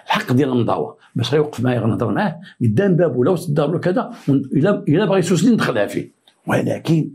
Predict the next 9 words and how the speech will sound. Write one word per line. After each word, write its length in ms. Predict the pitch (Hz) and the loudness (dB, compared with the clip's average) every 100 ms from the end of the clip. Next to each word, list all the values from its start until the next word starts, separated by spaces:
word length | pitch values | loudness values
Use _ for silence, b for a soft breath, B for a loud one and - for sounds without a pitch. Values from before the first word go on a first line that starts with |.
| b b b | b b b
الشيطان 500 | - - 98 117 104 | -8 -4 -2 -2 -4
دخل 220 | - 107 | -2 -2
معاها 280 | - 92 80 | 0 0 2
لديك 200 | 73 - | 0 -4
الدار، 440 | - - 85 - - _ _ _ _ _ _ _ _ _ _ _ _ _ _ _ _ _ _ | -6 -2 -4 -4 -16 _ _ _ _ _ _ _ _ _ _ _ _ _ _ _ _ _ _
وبانت 340 | 90 104 104 | -6 -4 -2
لها 80 | 101 | -2
ديك 160 | 85 - | -2 0
المراه، 400 | 90 113 120 | 0 0 -6